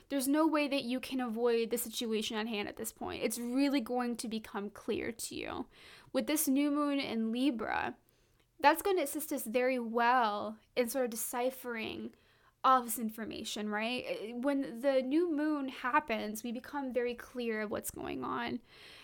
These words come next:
You know, especially in a cerebral sign like Libra, you know, we can think things through, we can look at the options and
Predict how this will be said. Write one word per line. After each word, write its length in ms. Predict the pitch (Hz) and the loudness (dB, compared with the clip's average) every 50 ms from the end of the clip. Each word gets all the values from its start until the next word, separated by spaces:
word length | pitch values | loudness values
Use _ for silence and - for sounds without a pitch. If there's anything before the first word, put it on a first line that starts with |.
| - | -2
You 80 | - 254 | 0 0
know, 120 | 247 247 | 2 2
especially 640 | 247 247 - - 294 320 311 - - - 320 320 302 285 | 0 -2 0 2 2 2 2 2 2 4 4 6 6 6
in 100 | 277 277 | 4 2
a 60 | 254 | 2
cerebral 460 | - - 262 247 240 240 233 233 233 | 0 -2 -2 0 0 0 -2 -2 -4
sign 340 | - 262 240 233 226 226 214 | -6 -6 -6 -4 -4 -4 -4
like 180 | 208 214 214 | -6 -6 -8
Libra, 520 | - - - 226 - - - - - 277 - - _ - | -10 -10 -8 -6 -4 -4 -2 -2 -2 -2 -4 -8 _ -4
you 100 | 247 247 | -2 0
know, 140 | 240 233 233 | 0 0 0
we 80 | 240 | -2
can 180 | 233 247 254 240 | -2 -4 -6 -6
think 420 | - - - 277 285 294 - - | -4 -2 0 2 2 2 2 0
things 300 | - 269 262 262 254 - | 0 2 2 2 2 0
through, 240 | - - 233 226 220 | 0 0 2 4 4
we 100 | 220 226 | 4 2
can 360 | 233 - 226 254 240 226 220 | 0 -2 -2 0 0 4 6
look 180 | 240 285 311 330 | 6 6 6 6
at 140 | 349 339 - | 2 0 0
the 160 | 285 269 233 | 2 4 6
options 800 | 208 196 202 214 - - - - - - - 214 214 226 226 - - - - - - - - _ _ _ | 6 6 6 2 0 -4 -4 -2 -2 -4 -2 -2 -2 -4 -4 -6 -10 -14 -20 -20 -20 -20 -20 _ _ _
and 400 | - 247 247 240 240 240 233 220 | 2 2 4 4 2 2 0 -4